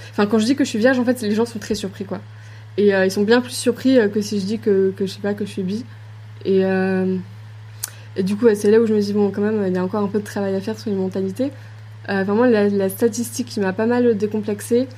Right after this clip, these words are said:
c'est, euh, d'apprendre qu'il y avait une meuf de vingt-quatre ans sur six qui était vierge.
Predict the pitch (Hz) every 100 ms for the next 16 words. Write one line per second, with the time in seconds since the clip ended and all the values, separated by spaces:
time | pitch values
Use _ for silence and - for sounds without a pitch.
0 | - - - - - 226 208 196 190 208
1 | 208 233 226 226 208 214 202 214 226 202
2 | 202 190 202 202 214 - 220 - 190 240
3 | 226 - - 196 190 190 233 254